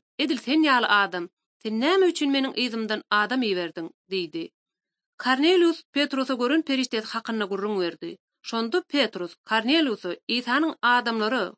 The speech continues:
Hudaý görkezmek üçin gelin hakynda gurrun berdi.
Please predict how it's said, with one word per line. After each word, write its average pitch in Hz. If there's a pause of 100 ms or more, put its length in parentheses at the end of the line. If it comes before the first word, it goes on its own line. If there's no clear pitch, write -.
Hudaý 233
görkezmek 294
üçin 220
gelin 277
hakynda 254
gurrun 214
berdi. 170